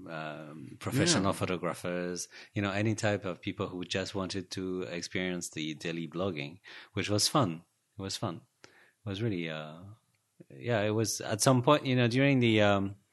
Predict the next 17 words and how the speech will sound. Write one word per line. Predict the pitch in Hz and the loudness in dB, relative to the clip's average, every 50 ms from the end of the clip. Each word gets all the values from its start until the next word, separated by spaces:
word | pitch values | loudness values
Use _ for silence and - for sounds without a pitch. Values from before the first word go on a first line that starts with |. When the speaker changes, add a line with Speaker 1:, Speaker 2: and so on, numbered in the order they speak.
| _ - - _ - | _ -20 -20 _ 0
Speaker 1:
before | - 107 - - 139 139 139 135 | 2 2 4 6 8 10 10 10
the | 123 120 98 | 8 6 4
act-, | 110 110 107 - - 147 123 | 4 2 2 0 -4 -6 -4
before | 117 117 - 170 160 151 | -2 2 4 4 4 6
the | 139 123 113 107 - - - - | 6 4 4 2 0 -4 -16 -10
social | - - - 127 113 - 127 123 | -4 0 2 2 4 4 4 4
networks | 120 117 117 - - 110 107 110 110 110 110 - | 4 2 0 -2 0 0 2 2 2 2 0 -4
started | - - - - 107 104 101 - - 104 92 90 - | -6 -6 -2 0 2 2 2 0 -2 -6 -6 -6 -4
being | 95 90 90 87 87 87 80 - - - - - - _ _ _ | -2 -2 -2 -2 -2 -4 -8 -10 -16 -20 -20 -20 -20 _ _ _
strong, | - - - - - 120 101 85 80 85 95 107 113 - _ _ - - - - - _ _ | -4 -4 -2 2 4 6 6 6 4 2 -2 -4 -6 -10 _ _ -20 -20 -20 -20 -20 _ _
the | - 104 | -4 -2
community | 90 - - 110 117 117 117 107 - - 120 | 0 2 2 4 4 4 4 2 2 2 2
was | 107 101 95 87 92 | 2 2 0 -2 0
really | 92 104 107 104 104 101 | 0 2 2 4 2 2
very, | 92 87 82 82 85 95 95 95 95 95 92 90 | 0 -2 -6 -4 0 2 2 4 4 2 2 0
very | 87 85 82 90 92 90 90 87 | 0 -2 -2 -2 0 0 0 0
big | 82 76 80 76 76 - | 0 -2 -2 -4 -6 -8